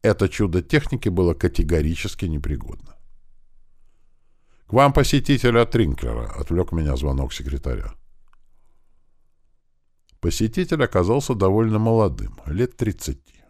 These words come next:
Звали его Яков Мамин. Первые пять минут ушли на то, чтобы вывести его из путаницы в моих титулах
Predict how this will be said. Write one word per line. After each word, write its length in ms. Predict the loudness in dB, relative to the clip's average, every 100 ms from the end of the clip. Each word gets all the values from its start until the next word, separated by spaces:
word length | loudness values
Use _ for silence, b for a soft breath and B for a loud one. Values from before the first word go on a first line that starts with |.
| _ _ _ _ _ _ _ -12
Звали 480 | -6 0 4 4 6
его 200 | 4 4
Яков 420 | 2 2 0 -4
Мамин. 380 | -6 -6 -10 -16 _ _ _ _ _ _ _ _ 2
Первые 380 | 4 6 6
пять 240 | 6 4 4
минут 300 | 0 0 0
ушли 280 | -2 0 2
на 160 | 2
то, 140 | 2 0
чтобы 320 | 0 0 2
вывести 380 | 2 2 0 -2
его 220 | 0 0
из 80 | -2
путаницы 580 | -4 -4 -4 -4 -4 -4
в 40 |
моих 300 | -2 -2 -2
титулах 520 | -6 -8 -6 -8 -12